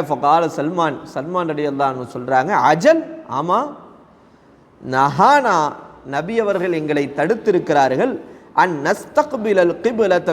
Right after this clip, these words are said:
பிகாயித்தின் அவ் பவுலின், கழிவிருக்கிற போதும் சிறுநீர் கழிக்கிற போதும் கிபிலாவை முன்னோக்குவதை தடுத்திருக்கிறார்கள். வ அன் நஸ்தஞ்சிய பில் இஸ்தின்ஜா, வலது கரத்தை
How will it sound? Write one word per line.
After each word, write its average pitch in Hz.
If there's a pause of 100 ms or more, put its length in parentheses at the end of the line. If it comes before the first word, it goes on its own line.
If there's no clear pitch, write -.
பிகாயித்தின் 165 (140)
அவ் 302
பவுலின், 160 (800)
கழிவிருக்கிற 233 (100)
போதும் 208 (100)
சிறுநீர் 247
கழிக்கிற 214
போதும் 202 (100)
கிபிலாவை 247 (140)
முன்னோக்குவதை 233 (120)
தடுத்திருக்கிறார்கள். 202 (1300)
வ 208 (140)
அன் 302 (120)
நஸ்தஞ்சிய 254 (120)
பில் 254 (120)
இஸ்தின்ஜா, 247 (920)
வலது 311
கரத்தை 277